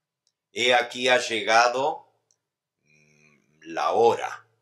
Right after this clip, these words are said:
y el Hijo del Hombre es entregado en manos de pecadores.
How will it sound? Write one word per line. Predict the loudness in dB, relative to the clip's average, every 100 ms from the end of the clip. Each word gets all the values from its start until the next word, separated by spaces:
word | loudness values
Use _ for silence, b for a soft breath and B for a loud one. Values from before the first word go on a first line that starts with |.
| _ _ _ _ _ _ _
y | _ -16
el | -14 -14 -10
Hijo | -10 -10 -12 -10
del | -10 -6
Hombre | -8 -8 _ -16 -14
es | -12 -10
entregado | -10 -14 _ _ -14 -14 -10 -4 -2 -2 -8 -12 _ _ _ _ _ _ _ -18
en | -18 -20
manos | _ -10 -8 -8 -12 -14 -14
de | -14 -16
pecadores. | -16 -20 -20 -20 -20 -16 -16 -16 -16 -12 -12 -12 -14 -20